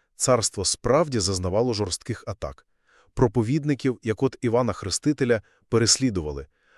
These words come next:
А лицемірні релігійні лідери намагалися, знаєте, просто силою вдертися і захопити контроль. Але, по-друге,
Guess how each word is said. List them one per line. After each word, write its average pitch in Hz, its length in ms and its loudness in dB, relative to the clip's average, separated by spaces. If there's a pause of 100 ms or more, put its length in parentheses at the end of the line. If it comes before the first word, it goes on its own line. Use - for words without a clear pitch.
А 104 100 4
лицемірні 131 680 4
релігійні 107 520 0
лідери 123 420 2
намагалися, 110 580 0
знаєте, 127 340 0
просто 127 400 -4 (160)
силою 135 580 4
вдертися 147 680 2 (220)
і 151 80 0
захопити 139 500 0
контроль. 78 440 -2 (800)
Але, 185 280 10
по-друге, 143 560 6